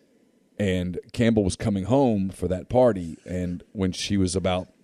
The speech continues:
an hour away, she got word that Arkansas was going virtual for the rest of the s-, semester. And I remember her getting out of the car and just sobbing, you know, and just, just all of it. It just was a bad, it was a bad time. And a year later,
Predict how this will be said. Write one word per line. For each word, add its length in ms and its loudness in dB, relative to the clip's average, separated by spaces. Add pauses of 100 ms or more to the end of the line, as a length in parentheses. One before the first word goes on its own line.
(200)
an 80 -6
hour 360 0
away, 440 0
she 200 -8
got 200 -6
word 300 -2
that 120 -8
Arkansas 540 -2
was 160 -6
going 420 -6 (640)
virtual 480 4
for 140 -4
the 100 -2
rest 300 -2
of 80 -12
the 60 -6
s-, 160 -8 (340)
semester. 520 -2
And 160 -6
I 60 -2
remember 300 0
her 160 0
getting 280 -4
out 160 -4
of 60 -8
the 80 -6
car 380 -4
and 100 -8
just 400 -6 (260)
sobbing, 800 -8
you 140 -2
know, 300 -4
and 100 -10
just, 240 -8 (640)
just 240 2
all 260 8
of 60 4
it. 80 4
It 80 0
just 160 -2
was 120 0
a 60 6
bad, 400 -2
it 60 -14
was 100 -4
a 40 -2
bad 260 0
time. 440 -4
And 240 -6
a 120 -2
year 240 2
later, 480 -2